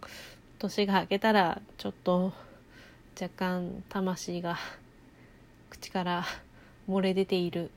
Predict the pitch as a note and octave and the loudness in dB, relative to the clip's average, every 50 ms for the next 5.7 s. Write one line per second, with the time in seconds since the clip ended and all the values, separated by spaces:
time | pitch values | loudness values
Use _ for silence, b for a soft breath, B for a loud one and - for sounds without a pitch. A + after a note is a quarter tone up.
0 | - - F#3+ F3+ - - G3+ G3 F#3+ F#3 F#3+ F#3+ F#3 - G3+ G3 G3 G3+ G3+ F#3+ | -10 -10 -10 -10 -6 0 2 2 2 2 2 0 2 6 6 8 8 8 6 6
1 | F#3 F3 F3 F3+ F3 E3 E3+ - - - G3 F3+ E3+ E3+ F3 F#3 F3+ F3+ F#3 G3+ | 4 2 2 2 2 0 -2 -6 -6 -2 -2 -2 0 0 0 0 0 2 0 0
2 | G3 - G#3+ E3+ D#3 F3+ F#3 G3 G#3 G3 F3 E3+ - - - - - F#3 F#3 F#3+ | -2 -2 -4 -6 -6 -6 -4 -2 -2 -2 -2 -4 -8 -16 -12 -6 -2 0 2 2
3 | F#3+ G3 G3+ G#3 A3+ A3 A#3+ G#3+ F#3 F3+ F3+ F3+ F#3 F3+ - F#3 F#3 F#3 F#3+ F#3+ | 2 2 2 0 0 0 0 0 0 0 0 0 0 0 0 0 0 2 4 6
4 | G3+ G3 - - - - - - - - - - - - - - - - - - | 6 6 4 2 -2 -20 -20 -20 -20 -20 -20 -20 -20 -20 -20 -20 -20 -20 -20 -20
5 | - - - - G3+ - - G#3+ G#3+ A3+ C4 C#4 C4+ | -20 -8 -4 -4 -2 -2 0 2 4 4 4 4 4